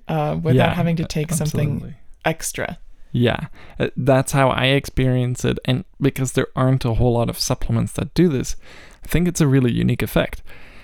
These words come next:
Speaker 2: And we're not alone. If you look at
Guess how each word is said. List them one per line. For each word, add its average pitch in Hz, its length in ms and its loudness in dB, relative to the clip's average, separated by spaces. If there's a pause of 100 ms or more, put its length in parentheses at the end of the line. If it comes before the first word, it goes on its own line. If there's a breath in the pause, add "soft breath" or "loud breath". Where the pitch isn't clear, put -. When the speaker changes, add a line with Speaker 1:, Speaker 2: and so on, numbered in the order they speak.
(600 loud breath)
Speaker 2:
And 139 300 4
we're 156 260 4
not 143 200 4
alone. 123 360 2
If 123 200 -2
you 127 80 4
look 127 420 4
at 123 340 2